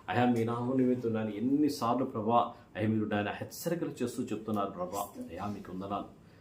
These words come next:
అయ్యా, ఉన్నవాడు నీవే, అనువాడు నీవే నాయన. నిన్న నేడు రేపు ఏకరీతిగా ఉన్న దేవుడు నీవే తండ్రి, మీకు స్తోత్రం నాయన. ప్రభువా, మీ కృప, మీ దయ మా మీద ఉంచండి, మీ సహాయం మాకు దయచేయండి. మీ సన్నిధి నాయన మాకు తోడుగా ఉంచి నడిపించి ప్రభువా తండ్రి, మీకు స్తోత్రం. వాక్యం వినిచున్న ప్రతి బిడ్డను కూడా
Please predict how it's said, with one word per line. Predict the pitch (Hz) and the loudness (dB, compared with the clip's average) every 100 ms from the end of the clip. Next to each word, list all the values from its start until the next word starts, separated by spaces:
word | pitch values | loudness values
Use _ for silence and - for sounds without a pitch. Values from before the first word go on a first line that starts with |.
| - - | -20 -8
అయ్యా, | 98 | -4
ఉన్నవాడు | 95 107 117 120 | 0 2 4 2
నీవే, | 113 110 110 117 - | 4 4 2 0 -2
అనువాడు | 101 107 107 | 0 0 0
నీవే | 101 95 92 | -2 -6 -6
నాయన. | 90 90 | -6 -4
నిన్న | 98 123 | 0 2
నేడు | 135 135 135 | 4 4 4
రేపు | 135 123 | 2 2
ఏకరీతిగా | 107 113 - 135 135 127 | 0 2 0 0 2 2
ఉన్న | 127 | 2
దేవుడు | 113 123 120 | 2 2 2
నీవే | 110 110 117 | 2 0 0
తండ్రి, | 110 101 | -2 -6
మీకు | 98 92 | -8 -10
స్తోత్రం | - 92 90 87 | -10 -10 -8 -8
నాయన. | 85 87 - - - - - | -6 -8 -12 -18 -20 -20 -14
ప్రభువా, | 98 95 104 104 | -10 -4 -4 -4
మీ | |
కృప, | 107 120 113 131 | -6 -6 0 2
మీ | 127 98 | 2 0
దయ | 95 98 107 92 | -2 0 -2 -4
మా | |
మీద | 92 95 | -6 -6
ఉంచండి, | 98 92 104 101 | -6 -6 -8 -8
మీ | 90 | -8
సహాయం | 90 - 107 104 | -8 -8 -6 -4
మాకు | 101 95 | -4 -4
దయచేయండి. | 95 95 101 | -6 -6 -8
మీ | 101 | -8
సన్నిధి | - 120 117 | -4 -4 -2
నాయన | 123 120 123 - - - - | 0 0 0 -4 -14 -16 -4
మాకు | 110 | -2
తోడుగా | 113 120 135 147 143 | 0 4 4 4 2
ఉంచి | 139 135 | 2 0
నడిపించి | 131 - 143 - 117 - - | 0 0 -2 -2 -2 -4 -10
ప్రభువా | 95 110 120 104 - | -4 2 2 0 -8
తండ్రి, | - | -8
మీకు | 95 - | -8 -10
స్తోత్రం. | - 92 90 | -10 -10 -8
వాక్యం | 95 - 107 | -10 -8 -4
వినిచున్న | 107 - 113 | -4 -4 -6
ప్రతి | 104 - - 120 | -8 -10 -8 -6
బిడ్డను | 110 110 120 123 | -4 -2 -2 0
కూడా | 127 120 | -2 -2